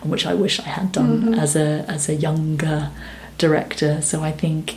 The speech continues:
Speaker 1: keep, stay on your path. Um, hugely important, not, trying not to compare yourselves to other people.
Speaker 2: Mm, yes.
Speaker 1: Um, at a,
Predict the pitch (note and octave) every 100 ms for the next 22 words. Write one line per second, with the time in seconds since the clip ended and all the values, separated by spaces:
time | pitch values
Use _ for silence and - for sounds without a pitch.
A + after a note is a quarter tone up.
0 | - F#3+ F#3 - - F3+ E3+ E3+ - F3+
1 | F#3 G#3 - - - - - F#3 E3+ F3+
2 | - - - - A3 G#3 - G3 F#3 F3+
3 | F3 - E3+ E3 - F3+ F3 C4 - -
4 | - - - - - F3 E3+ E3 - -
5 | D#3+ D#3+ E3 E3 - F3+ - - F3+ -
6 | E3+ G3 A3 G#3+ G3 - - G3+ F#3+ -
7 | E3 D#3+ D#3+ E3 - - - - D3+ E3